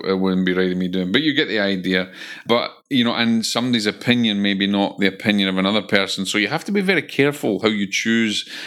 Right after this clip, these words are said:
an opinion type post or an opinion type thing that you're gonna try and, and, and get some engagement on, because,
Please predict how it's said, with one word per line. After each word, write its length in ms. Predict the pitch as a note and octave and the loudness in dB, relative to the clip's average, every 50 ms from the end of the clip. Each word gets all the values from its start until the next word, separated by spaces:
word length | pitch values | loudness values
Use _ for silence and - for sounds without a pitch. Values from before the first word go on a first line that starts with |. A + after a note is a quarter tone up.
| - - | -10 -2
an 120 | - G#2 | 0 0
opinion 640 | G#2 - - - - A#2 A#2 A#2+ A#2 A2+ G#2+ G2+ F#2+ | 0 0 -4 -2 -2 0 2 2 2 2 0 -2 -4
type 340 | - - G2+ G#2 G2 - - | -2 0 0 0 0 -4 -6
post 380 | - - G#2 G2 F#2+ - - G2 | 0 2 2 2 2 0 0 0
or 120 | F#2 F2+ | 0 2
an 100 | F#2 F#2 | 2 0
opinion 480 | F#2 F2+ - G#2 G2+ G2+ G2 G2 F#2+ F#2 | 0 0 0 0 0 2 2 0 -2 -2
type 360 | - G2 F#2+ F#2+ F#2+ - - - - - - - - - _ - | 0 0 0 0 -2 -6 -14 -20 -20 -20 -20 -20 -20 -20 _ -8
thing 200 | - - G2+ G2+ G2+ | -2 0 0 2 2
that 60 | G#2 | 0
you're 160 | C#2+ F2+ G2 | 0 0 0
gonna 180 | G2 G2 G2 F#2 | 0 0 0 0
try 320 | - - - G2 F#2+ F#2+ | -2 0 0 0 2 2
and, 220 | F#2+ F#2 F#2+ F#2+ F#2 | 0 0 -2 -2 -2
and, 280 | - F#2 F#2 F#2 - | -2 0 0 -2 -2
and 260 | - F2 F#2 G2 F#2+ | -2 0 0 0 2
get 200 | G2 G2 F#2+ F#2+ | 0 0 0 -2
some 180 | - - G2+ F#2 | -4 -4 -4 -4
engagement 500 | F#2 F2+ F2 F#2+ G2 G#2 G2 G2+ G#2 C#2+ | -4 -2 0 0 0 0 0 -2 -2 0
on, 220 | E2+ F#2 F#2 F#2 | 0 0 0 0
because, 640 | F#2 G2 F#2 - - G2 G2 G2 G2 F#2+ F#2+ - - | -2 -2 -4 -2 0 2 2 2 2 0 -2 -6 -8